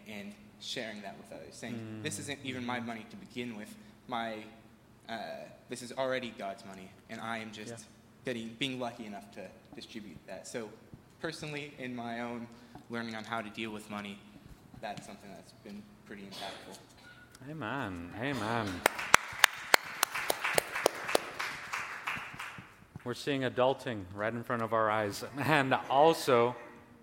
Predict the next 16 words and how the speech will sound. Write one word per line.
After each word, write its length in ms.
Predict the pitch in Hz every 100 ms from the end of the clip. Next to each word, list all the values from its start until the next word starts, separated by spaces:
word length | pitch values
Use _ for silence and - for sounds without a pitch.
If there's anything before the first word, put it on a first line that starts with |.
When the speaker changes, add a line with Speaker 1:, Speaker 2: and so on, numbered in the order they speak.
| -
Speaker 2:
spiritual 640 | - - - 120 120 -
maturity, 600 | 127 123 - 156 135 98 80 - - - - - - - - -
'cause 160 | 107
that's 260 | 113 131 -
not 160 | 147 123
just 240 | 135 -
an 140 | 117 117
age 340 | 131 147 131
adulting 600 | 110 98 98 104 117 98
thing. 360 | - 104 127 165 - -
That's 300 | 120 - - - - - -
a 100 | 123
spiritually 760 | - - 131 127 123 131 120 110
mature 800 | 113 113 - - 147 135 113 104 - - -
step 480 | - - 110 98 -
here. 240 | 107 95